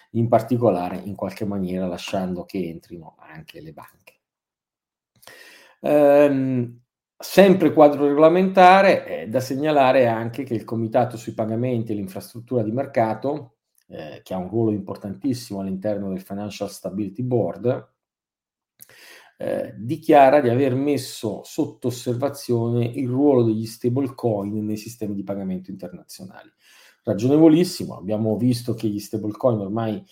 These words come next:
almeno i due principali, eh, Tether e U S D C, eh, di Circle, cubano oltre centoventi miliardi di dollari. Gensler da sempre ha detto che DeFi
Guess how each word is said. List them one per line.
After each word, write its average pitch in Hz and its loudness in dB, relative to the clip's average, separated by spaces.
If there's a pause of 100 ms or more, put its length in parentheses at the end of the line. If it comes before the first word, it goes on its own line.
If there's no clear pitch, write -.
(240)
almeno 113 -4
i 104 -2
due 123 4
principali, 110 0
eh, - -20
Tether 107 -4
e 95 -14
U 98 -8
S 92 -14
D 98 -12
C, 110 -4 (400)
eh, - -18
di 113 -10
Circle, 120 -2
cubano 113 0
oltre 120 2
centoventi 110 -4
miliardi 107 0
di 120 -2
dollari. 135 4
Gensler 113 0
da 98 -8
sempre 98 -4
ha 98 -4
detto 107 -6
che 85 -16
DeFi 101 0